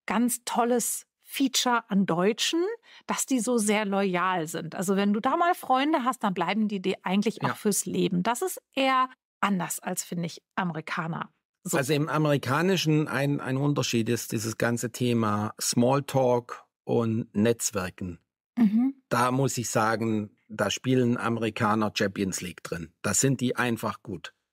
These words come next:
Speaker 2: Das,
Speaker 1: Mhm.
Speaker 2: das flutscht einfach bei denen. Da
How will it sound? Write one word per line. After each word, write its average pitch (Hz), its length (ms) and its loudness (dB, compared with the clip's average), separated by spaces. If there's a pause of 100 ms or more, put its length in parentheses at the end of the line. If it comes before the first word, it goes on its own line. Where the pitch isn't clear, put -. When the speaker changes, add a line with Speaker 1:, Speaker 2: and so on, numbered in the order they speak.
(340)
Speaker 2:
Das, 190 260 2
Speaker 1:
Mhm. - 60 -6
Speaker 2:
das 123 180 0
flutscht - 460 2
einfach 120 420 -2
bei 101 180 0
denen. 95 380 0 (760)
Da 120 120 -2